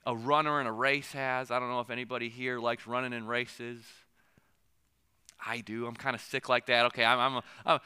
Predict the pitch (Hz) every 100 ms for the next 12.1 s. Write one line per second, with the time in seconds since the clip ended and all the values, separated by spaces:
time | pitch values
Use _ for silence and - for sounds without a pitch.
0 | - 165 160 160 156 151 143 131 139 143
1 | 139 127 127 135 135 127 - 135 131 -
2 | 123 123 127 123 - - - 120 120 113
3 | 120 117 117 117 _ _ - - - _
4 | _ 180 185 185 170 202 254 226 175 170
5 | 160 - 175 202 165 151 160 151 190 180
6 | 175 190 147 143 156 185 175 196 175 160
7 | 151 147 123 151 - 131 98 143 180 139
8 | 151 143 147 143 139 - 131 156 135 90
9 | 82 92 _ _ _ _ _ _ - 160
10 | 160 202 208 202 170 160 147 147 165 160
11 | 151 151 151 160 156 180 143 120 151 -
12 | -